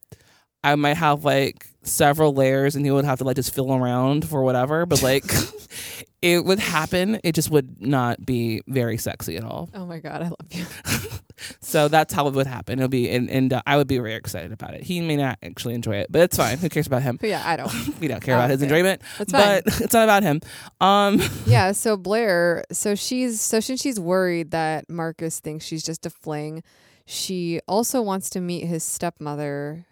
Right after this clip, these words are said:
Speaker 2: who is the Duchess.
Speaker 1: Yes.
Speaker 2: And so that,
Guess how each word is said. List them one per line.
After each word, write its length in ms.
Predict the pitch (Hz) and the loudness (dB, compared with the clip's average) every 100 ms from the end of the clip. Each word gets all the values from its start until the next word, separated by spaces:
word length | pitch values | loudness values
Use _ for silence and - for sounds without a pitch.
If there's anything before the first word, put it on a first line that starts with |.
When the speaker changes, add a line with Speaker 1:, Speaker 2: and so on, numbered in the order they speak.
| _ | _
Speaker 2:
who 380 | 175 160 151 143 | -4 -2 -4 -6
is 500 | 135 147 143 143 - - | -6 -6 -6 -8 -14 -10
the 80 | 151 | -8
Duchess. 560 | 151 180 - 143 156 | -4 -4 -4 -6 -4
Speaker 1:
Yes. 200 | 151 127 | -6 -6
Speaker 2:
And 440 | 156 160 151 151 151 _ _ _ _ _ _ - | -6 -6 -6 -8 -12 _ _ _ _ _ _ -6
so 180 | 196 175 | -2 0
that, 320 | 170 156 | 0 -2